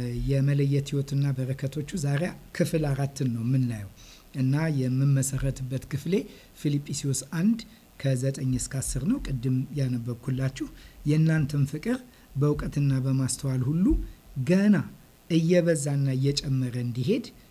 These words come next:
እኔ ይህን እጸልያለሁ» ብሎ ጳውሎስ፣ እ፣ የ-፣ የሚጸልይበትን ሀሳብ ለፊልጵስዩስ ሰዎች ይናገርና፣ እ፣ ጸሎቱ ያካተተው «እናንተም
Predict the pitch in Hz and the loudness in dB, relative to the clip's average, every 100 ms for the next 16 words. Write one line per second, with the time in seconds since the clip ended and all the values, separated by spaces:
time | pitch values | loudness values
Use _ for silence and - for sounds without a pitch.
0 | - - 165 160 139 139 160 139 147 123 | -20 -4 0 2 2 2 0 -2 -4 -4
1 | 123 120 120 113 151 202 - 131 127 208 | -4 -4 -6 -4 -4 -4 -4 -4 0 0
2 | - - - - - 131 120 117 120 120 | -2 -8 -16 -20 -12 -8 -6 -4 -4 -2
3 | 117 113 - - 135 127 123 123 120 - | -4 -6 -14 -6 -2 -2 -2 -4 -6 -12
4 | - - - 135 131 139 139 135 123 113 | -20 -16 -4 0 2 2 0 -4 -4 -6
5 | 123 - 123 135 131 - 123 110 - - | -6 -6 -4 -2 -2 -4 -6 -10 -14 -20
6 | - 135 127 - 147 139 123 - 127 117 | -16 -6 -4 -2 -2 -2 -4 -6 -4 -4
7 | - 123 120 120 139 143 127 120 127 123 | -6 -6 -6 -6 0 0 0 -2 -4 -2
8 | 151 262 - - - - - 156 139 139 | 0 -2 -6 -20 -20 -20 -10 -2 0 0
9 | 156 156 156 175 143 - 143 139 143 202 | 0 2 2 2 0 -2 -6 -4 -4 -4
10 | 302 - - - 139 139 135 135 220 | -4 -6 -8 -4 0 2 4 2 -2